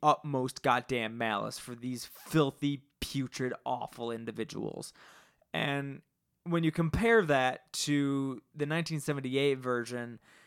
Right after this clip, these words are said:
it's not quite the same. Um, you can tell that there's a hint of, "Man, this is some scummy shit, and this is really fucked up," and you don't see this in movies, especially for the nineteen seventies.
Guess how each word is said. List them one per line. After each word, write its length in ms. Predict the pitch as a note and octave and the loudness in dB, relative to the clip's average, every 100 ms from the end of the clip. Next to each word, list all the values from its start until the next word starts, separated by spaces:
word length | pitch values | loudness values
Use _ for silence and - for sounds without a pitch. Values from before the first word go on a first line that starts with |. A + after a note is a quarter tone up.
| _ - | _ -10
it's 220 | D#3+ - | -8 0
not 220 | F#3 - | 0 0
quite 300 | - A4 - | 2 2 2
the 60 | G3 | -6
same. 640 | - A#3 C4 B3+ B2+ - _ _ _ _ D3+ | -4 0 2 2 -2 -6 _ _ _ _ 0
Um, 380 | D#3+ D#3 C#3+ - _ - | 2 2 -4 -16 _ -4
you 220 | F3+ F#3+ | 0 2
can 180 | G#3 F3+ | 0 0
tell 300 | - B3 B3+ | 8 8 8
that 160 | G3+ | 4
there's 280 | F#3+ F3+ D3+ | 2 4 4
a 40 | |
hint 380 | C#3 D3+ F3+ D#3+ | 2 2 0 2
of, 360 | D#3 C#3 B2+ - - - - _ - - - | 2 2 -2 -12 -20 -20 -20 _ -20 -20 -14
"Man, 640 | D3 G3 F#3+ A3 A3 F3+ | -6 -2 2 4 4 2
this 160 | C#3+ | 0
is 100 | D3 - | -2 -4
some 180 | C#3+ | -4
scummy 580 | C3 - - F3 D#3 C#3+ | -6 -8 4 6 6 4
shit, 460 | C3 - D3+ C#3+ C3+ | 0 2 4 2 0
and 100 | C#3 | -6
this 180 | C#3+ C3+ | -6 -6
is 160 | B2 | -10
really 400 | B2+ D#3 E3+ D3 | -6 0 2 2
fucked 560 | C3+ - E3 C#3+ - D3+ | -2 0 4 4 2 0
up," 260 | D3 C#3+ | 2 2
and 140 | C#3 C3 | -2 -6
you 60 | |
don't 320 | B2+ G3 F#3 C#3 | 0 2 2 -2
see 280 | - D3+ | -2 -2
this 240 | C#3+ C#3 C#3 | 0 -2 -4
in 80 | C3 | -6
movies, 420 | C#3 C#3 C#3 A2+ | -2 0 0 -2
especially 480 | A#2+ - - - A#2 | -6 -8 -10 -6 -6
for 120 | A#2+ | -4
the 60 | |
nineteen 440 | B2+ B2+ C3 C3+ B2+ | -2 -2 -2 -4 -4
seventies. 720 | - D3 D3 C3+ C3 C3 - | 2 2 2 0 0 0 -6